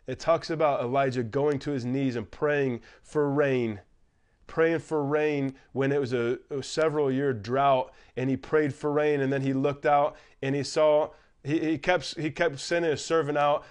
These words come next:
to look at the sky, and it was open sky the whole time. I believe it wasn't until the seventh time. And I wanna tell you,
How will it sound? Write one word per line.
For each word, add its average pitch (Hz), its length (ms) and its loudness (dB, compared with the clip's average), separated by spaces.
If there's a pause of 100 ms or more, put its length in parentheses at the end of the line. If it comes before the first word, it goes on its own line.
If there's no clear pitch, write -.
(140)
to 139 100 -6
look 151 240 2
at 139 80 -2
the 131 60 -4
sky, 151 380 2
and 135 200 2
it 135 60 -2
was 120 180 -4 (380)
open 139 300 0
sky 110 420 -4
the 98 120 -10
whole 110 160 -4
time. 98 360 -10 (800)
I 110 100 -6
believe 127 300 0
it 143 80 -2
wasn't 139 300 -2
until 135 240 -6
the 113 100 -8
seventh 135 540 -4
time. 117 340 -8
And 110 100 -4
I 127 40 -2
wanna 143 160 -2
tell 143 220 -2
you, 123 180 0